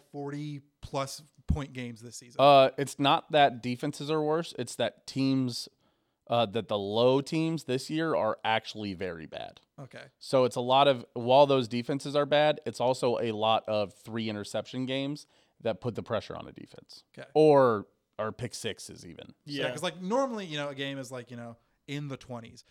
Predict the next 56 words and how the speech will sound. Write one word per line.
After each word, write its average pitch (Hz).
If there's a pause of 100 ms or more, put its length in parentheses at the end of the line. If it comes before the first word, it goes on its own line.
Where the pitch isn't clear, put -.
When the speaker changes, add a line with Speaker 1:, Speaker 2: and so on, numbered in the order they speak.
(140)
Speaker 1:
There 143
have 165
been 226
so 127
many, 131
like, 131
thirty-five, 117
forty. 120 (260)
We 139
had 139
the 135
fucking, 143
what, 139
the 131
seventy 131
point 135
game 135
<laughs> -
that 160
fucking 156
Speaker 3:
That 143
was 135
crazy. 135
Speaker 1:
like, 160
fucking, 165
like, 151
what 151
is 190
hap-, 156
this 165
is 190
Speaker 3:
See, 185
Speaker 1:
fucking 185
Speaker 3:
that's 190
what 311
gives 214
me 185
hope, 151
Speaker 1:
These 143
are 135
Speaker 3:
Truman, -
on -
Speaker 1:
college 156
football 127
Speaker 3:
destroying 139
Speaker 1:
numbers. 120
Speaker 3:
the 123
Broncos. 113
Speaker 1:
<laughs> -
To 135
destroy 165
the 135
Broncos. - (160)
Speaker 2:
Is 113
that 113
the, 101